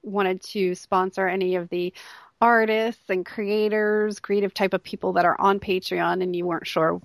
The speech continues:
what it is or, uh, you know, what it's like now. Because the site is, um, improved and advanced from where it started.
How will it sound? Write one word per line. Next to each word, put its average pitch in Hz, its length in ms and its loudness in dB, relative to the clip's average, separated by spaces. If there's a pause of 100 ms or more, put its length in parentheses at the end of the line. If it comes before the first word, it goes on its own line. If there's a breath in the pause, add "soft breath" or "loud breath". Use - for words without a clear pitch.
(120)
what 190 320 4
it 175 120 2
is 165 280 -4
or, 143 220 -10 (680 loud breath)
uh, 175 220 2 (380)
you 202 120 2
know, 175 120 4
what 190 180 2
it's - 160 0
like 175 180 2
now. 170 140 -4
Because 277 240 0
the 294 80 -2
site 277 220 2
is, 262 160 0
um, 202 420 2
improved 262 640 -2
and 196 100 -2
advanced 208 580 0
from 185 380 0
where 180 180 2
it - 120 -2
started. 165 480 -2